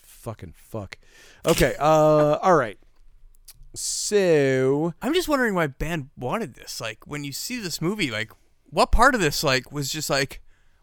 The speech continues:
Speaker 2: "We should get the rights to this and distribute"? Like, what made you want this?
Speaker 1: No, no, no. Th-, this, this was a, this was a poster movie. This was a, we've got the, we're like, we're gonna make this thing, right?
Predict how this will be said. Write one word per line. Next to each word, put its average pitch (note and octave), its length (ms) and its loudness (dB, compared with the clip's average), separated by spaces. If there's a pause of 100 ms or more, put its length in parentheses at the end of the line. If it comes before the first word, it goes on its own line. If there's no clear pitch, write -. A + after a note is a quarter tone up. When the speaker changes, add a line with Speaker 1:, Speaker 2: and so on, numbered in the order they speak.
(140)
Speaker 2:
"We C#4+ 140 4
should F#4 180 2
get - 140 0
the C3 100 -6
rights E3+ 360 -2
to D3+ 80 -10
this A2 280 -12
and A2 160 -14
distribute"? D#3 480 -10 (140)
Like, C#3 240 -10
what F#3 240 -4
made A3+ 380 -8
you F#3 140 -8
want D3+ 420 -6 (240)
this? - 100 -14 (160)
Speaker 1:
No, B3 180 0
no, A#3+ 100 -2
no. E3 340 -2
Th-, D#3 180 -6
this, F#3 240 -6
this G3+ 320 -8
was G#3 160 -4
a, F#3 160 0
this E3 220 -6
was F3 100 -2
a D3+ 80 -2
poster F3+ 420 -2
movie. F2 460 -12 (720)
This D#3+ 160 -4
was F#3 180 0
a, D3 300 4 (340)
we've D3 220 -2
got F3+ 160 2
the, D#3+ 100 -4 (140)
we're C#3+ 320 0
like, C#3+ 320 0
we're D3 180 -6
gonna D#3 220 0
make D3+ 300 -4
this C3+ 240 -4
thing, F#2 260 -12
right? A#2+ 340 -10